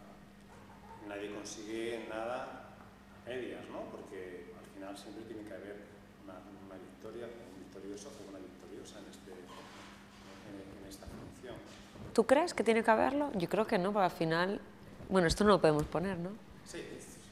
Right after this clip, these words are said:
Speaker 2: Sí, lo, el, el final, explícame.
Speaker 1: No, el final, no, no, el final,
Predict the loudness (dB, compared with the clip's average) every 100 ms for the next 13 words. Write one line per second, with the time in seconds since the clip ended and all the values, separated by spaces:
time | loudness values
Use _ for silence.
0 | -18 -18 -16 -12 -6 -2 2 4 4 4
1 | 6 8 8 8 8 6 2 0 0 0
2 | 2 0 2 2 4 2 0 -2 -2 -2
3 | -4 -6 -8